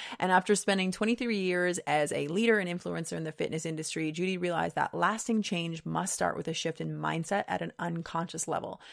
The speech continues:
So this led her to become an N L P, an N L P master practitioner, master coach, and trainer. So you're gonna totally dig her vibe. She shares some of her own journey. She's super real about it.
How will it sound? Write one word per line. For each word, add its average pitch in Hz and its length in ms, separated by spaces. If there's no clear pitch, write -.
So 185 160
this 202 200
led 196 140
her 196 100
to 175 60
become 170 300
an 160 80
N 160 160
L 156 80
P, 151 320
an 170 240
N 233 220
L 196 220
P 185 320
master 170 420
practitioner, 247 600
master 190 320
coach, 170 280
and 170 220
trainer. 156 460
So - 140
you're 175 220
gonna 226 140
totally 233 840
dig 180 260
her 175 120
vibe. 160 200
She 170 100
shares 160 240
some 160 140
of 156 80
her - 200
own 202 140
journey. 190 300
She's - 200
super 226 460
real 185 240
about 180 220
it. 175 160